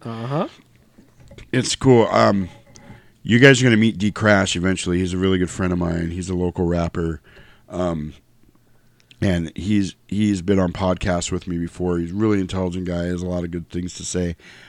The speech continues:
Speaker 2: But he told me one time, he was like, "Yeah, the fifties were great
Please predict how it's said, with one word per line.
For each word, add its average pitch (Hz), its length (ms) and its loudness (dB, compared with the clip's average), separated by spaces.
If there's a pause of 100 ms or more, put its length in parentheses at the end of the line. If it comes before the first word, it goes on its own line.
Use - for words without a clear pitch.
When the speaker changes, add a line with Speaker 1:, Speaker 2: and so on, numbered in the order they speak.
(140)
Speaker 2:
But 101 140 2
he 127 120 6
told 120 220 4
me 101 80 4
one 92 220 0
time, 87 420 -2
he 90 160 -4
was 92 160 -4
like, 85 340 -4 (1120)
"Yeah, 180 320 6
the 135 140 4
fifties 170 420 2
were 120 100 2
great 175 440 4